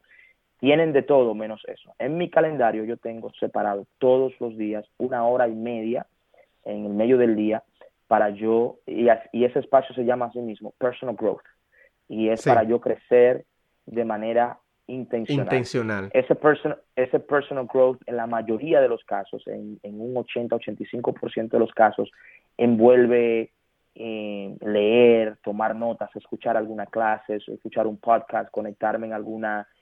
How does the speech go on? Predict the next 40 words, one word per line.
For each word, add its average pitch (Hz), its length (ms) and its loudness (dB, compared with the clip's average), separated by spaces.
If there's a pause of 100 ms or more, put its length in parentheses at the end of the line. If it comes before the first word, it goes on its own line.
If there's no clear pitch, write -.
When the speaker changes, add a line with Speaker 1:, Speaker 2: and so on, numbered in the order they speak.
(220)
Speaker 1:
lección 110 540 -4
del 101 120 -2
equipo, 110 540 -2
algo, 117 320 4
pero 139 200 0
Speaker 2:
Sí. 131 60 4
Speaker 1:
también 123 500 -2
en 113 240 -12
algunas 113 380 -6
ocasiones 113 580 -8
involucra 110 800 4 (360)
un 123 180 0
almuerzo 123 520 2
con 110 260 -8
alguien 113 320 -4
que 110 100 -12
me 107 120 -12
puede 113 180 -4
agregar 110 320 -2
valor, 113 420 -2 (160)
Speaker 2:
Sí. 139 220 -2
Speaker 1:
conocer 113 480 -2
a 110 220 0
alguien, 113 500 -10
estar 117 360 -2
en 123 100 -4
algún 113 260 -6
lugar 110 240 -2
donde 107 160 -8
yo 107 100 -4
puedo 107 260 -2
crecer. 101 420 -8
Eso 143 220 -4
es - 80 -6
en 156 80 -4
cuanto 123 540 0 (360)
a 117 120 -2
mi 120 100 -4
crecimiento 110 500 -8
personal. 110 440 -8